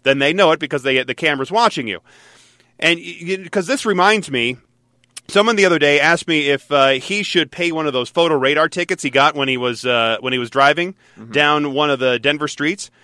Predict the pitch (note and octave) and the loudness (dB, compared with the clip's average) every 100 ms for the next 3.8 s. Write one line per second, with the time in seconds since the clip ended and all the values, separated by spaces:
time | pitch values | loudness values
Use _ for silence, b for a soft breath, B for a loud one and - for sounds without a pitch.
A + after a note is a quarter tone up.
0 | b b b b _ - C#3 D3+ C#3 C#3 | b b b b _ -14 -4 -4 0 2
1 | E3+ F3+ D#3 B2+ D3 B2+ D#3+ D#3 D3+ D3+ | 2 0 -4 0 -2 -2 -4 -4 -2 -2
2 | D#3 C3 - D3+ D#3 D#3+ D#3+ D#3 C3+ B2 | -2 -2 -2 -2 0 -4 -2 -2 -2 -4
3 | A#2 C3 B2+ B2 A#2 B2+ D3 | -6 -8 -4 -4 -2 -2 -4